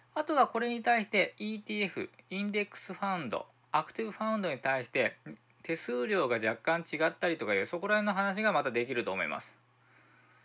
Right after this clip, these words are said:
本日はこれぐらいにしたいと思います。投資信託を持っているとどれぐらいの費用がかかるかっていう話を本日させていただきました。参考にしていただければと思います。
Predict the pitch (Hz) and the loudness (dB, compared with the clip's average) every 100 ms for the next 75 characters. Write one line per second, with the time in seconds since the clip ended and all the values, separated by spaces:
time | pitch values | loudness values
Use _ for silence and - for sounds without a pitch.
0 | _ _ _ - 226 254 220 135 - 180 | _ _ _ -2 -2 -2 -2 -2 0 -2
1 | 147 160 175 180 180 196 208 196 120 117 | 0 2 2 0 -4 0 2 2 -2 0
2 | 147 - _ - - - - 226 - 220 | 0 -2 _ -20 -20 -8 -4 -4 -4 -4
3 | 208 - 123 135 151 - 113 - - 120 | -4 -2 -2 -2 -6 -4 -4 -4 -6 -4
4 | 170 196 208 208 190 262 269 196 202 175 | -2 -2 -2 -2 -6 -2 -2 -2 -2 -2
5 | 180 185 165 127 117 110 107 110 110 110 | 0 -2 -2 -2 -4 -4 -6 -4 -6 -8
6 | 104 107 - 110 117 120 139 151 - - | -10 -12 -8 -6 -4 -6 -4 0 2 2
7 | - - - _ _ _ - 131 127 123 | -4 -20 -20 _ _ _ -8 -6 -2 -2
8 | 127 - 131 131 139 139 156 156 131 101 | -2 -4 -4 0 -2 0 0 0 0 -2
9 | 113 113 127 185 - | -2 -4 2 2 2